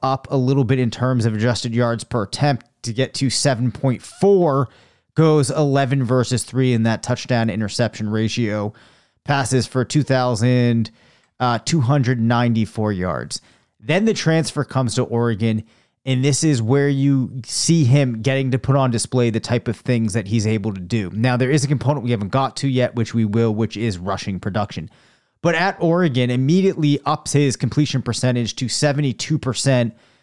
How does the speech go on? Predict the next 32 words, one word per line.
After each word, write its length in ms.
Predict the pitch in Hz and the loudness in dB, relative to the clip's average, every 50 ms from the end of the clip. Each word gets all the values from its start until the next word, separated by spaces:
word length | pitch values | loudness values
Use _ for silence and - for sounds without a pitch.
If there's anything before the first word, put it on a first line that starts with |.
| _ _ _ _ _ _ _ _ _ _ | _ _ _ _ _ _ _ _ _ _
jumps 360 | - 147 160 170 160 - - - | 0 2 2 2 0 -2 -4 -2
up 180 | - 190 - - | -2 -2 -2 -2
to 120 | - 139 131 | -2 0 2
nine 380 | 127 127 127 139 156 160 139 | 2 2 2 2 0 0 -2
point 300 | 117 107 147 143 - - | -2 -2 -2 -2 -2 -4
four 540 | - - - _ _ - - 151 156 156 139 | -10 -20 -20 _ _ -6 -2 0 2 2 2
six 460 | - - - - 156 147 - - - - _ - | 0 0 0 2 2 2 0 -4 -10 -12 _ -2
adjusted 580 | 143 135 117 92 110 123 139 - - 156 127 113 | -2 0 0 2 0 0 0 0 -2 -2 0 0
yards 380 | 120 127 127 127 123 117 - - | 0 2 2 2 0 -2 -4 -6
per 320 | - - - 151 156 139 | -10 -6 -2 0 0 0
attempt, 460 | 117 - - - 139 131 120 - - - _ _ _ _ _ | 0 0 0 2 2 2 0 -2 -6 -12 _ _ _ _ _
which 220 | 135 151 147 - | -2 0 0 2
is 120 | 147 - - | 0 -2 -2
key 260 | - - 175 180 165 | 0 2 4 4 4
because 320 | 131 143 113 135 127 110 | 4 2 2 2 0 2
those 200 | 127 139 127 110 | 2 0 0 0
numbers 400 | 120 143 151 151 139 165 139 110 | 0 0 0 0 0 0 -2 -2
before 560 | 101 117 131 113 - - - 139 139 135 143 | -2 -2 -2 -2 -4 -6 -6 -4 -2 0 0
there, 380 | 131 147 156 160 165 156 143 - - - - - _ _ | 2 2 2 4 2 2 0 -4 -10 -20 -20 -20 _ _
when 180 | 123 147 143 139 | -2 0 2 2
you 160 | 147 151 135 | 2 2 2
do 160 | 123 170 156 | 2 0 0
some 300 | - - 156 156 147 156 | 0 0 0 0 0 0
of 100 | 151 131 | -2 -2
the 80 | 131 117 | -2 -2
things 320 | - 143 143 143 131 107 | 0 0 0 0 2 0
that 160 | 127 131 87 | 0 0 0
we 100 | 113 123 113 | 0 -2 0
do 280 | 101 127 135 135 127 | 2 2 2 4 2
looking 400 | 113 110 120 113 - 135 135 127 | 2 0 -2 -2 -2 -2 -2 -2
for 180 | 113 - 127 113 | -2 -2 -6 -6
quarterbacks 720 | - - 135 131 123 127 117 117 120 117 117 113 - | -4 -4 -4 -2 0 0 0 0 0 0 0 -2 -4